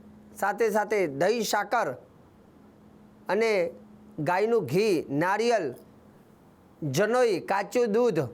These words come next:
કપૂર, ચાળણી, ઘઉંનો લોટ અને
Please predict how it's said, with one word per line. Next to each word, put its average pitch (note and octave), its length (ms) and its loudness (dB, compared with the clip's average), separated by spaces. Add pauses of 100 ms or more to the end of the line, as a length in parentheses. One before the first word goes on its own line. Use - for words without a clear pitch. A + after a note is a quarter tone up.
(640)
કપૂર, G3+ 520 2
ચાળણી, G#3 800 -2 (520)
ઘઉંનો A3+ 340 2
લોટ A#3 380 2 (1040)
અને G3 440 0